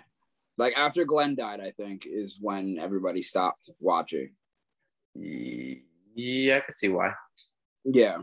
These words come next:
Speaker 2: Fan favorite
Speaker 1: But
Speaker 2: character, brutally murdered, unexpectedly
Speaker 1: Brutally.
Speaker 2: to most.
Speaker 1: But that was, like, Walking Dead was, like, you know, that was the, the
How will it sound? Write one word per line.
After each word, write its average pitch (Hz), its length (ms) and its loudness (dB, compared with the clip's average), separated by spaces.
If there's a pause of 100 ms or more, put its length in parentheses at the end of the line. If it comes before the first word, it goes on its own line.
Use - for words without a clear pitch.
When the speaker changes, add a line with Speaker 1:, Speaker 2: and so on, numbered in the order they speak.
(1160)
Speaker 2:
Fan 98 220 2
favorite 98 380 2
Speaker 1:
But - 40 -6
Speaker 2:
character, 92 760 4 (500)
brutally 87 360 0
murdered, 85 600 -2 (420)
unexpectedly 82 760 -2
Speaker 1:
Brutally. 107 280 6
Speaker 2:
to 90 40 -10
most. 87 520 -6 (1300)
Speaker 1:
But 120 180 0
that 196 200 8
was, 220 160 4
like, 208 320 4 (640)
Walking 170 320 4
Dead 196 180 2
was, 165 160 -2
like, 110 280 0 (380)
you 139 120 -4
know, 117 100 -2
that 117 140 0
was 131 140 -4
the, 101 120 -4 (160)
the 113 100 -4